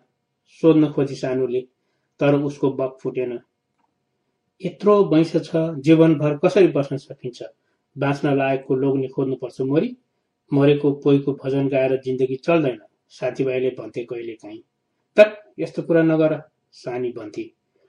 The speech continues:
"लौ, उहिले लोग्नेसँग सती जान्थे, अहिले जान्छन् कोही? जाँदैनन्। किनभने हाम्रो पनि आफ्नो जिन्दगी छ नि। हाम्रो आफ्नो सुख, दुःख, इच्छा, आकाङ्क्षा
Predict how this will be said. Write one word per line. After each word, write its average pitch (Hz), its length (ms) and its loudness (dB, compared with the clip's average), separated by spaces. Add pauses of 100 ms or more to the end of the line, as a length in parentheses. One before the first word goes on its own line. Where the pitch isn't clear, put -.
(200)
"लौ, 190 360 4 (420)
उहिले 190 300 6
लोग्नेसँग 170 520 4
सती 170 320 0
जान्थे, 165 420 0
अहिले 165 380 2
जान्छन् 156 340 0
कोही? - 380 2 (220)
जाँदैनन्। 160 580 0 (500)
किनभने 143 440 2
हाम्रो 143 300 0
पनि 180 240 0
आफ्नो 139 340 -2
जिन्दगी 139 400 0
छ 170 100 -2
नि। 185 220 6 (580)
हाम्रो 143 260 2
आफ्नो 147 440 -2
सुख, 151 340 -6
दुःख, 143 540 0
इच्छा, 139 360 -4
आकाङ्क्षा 139 800 -6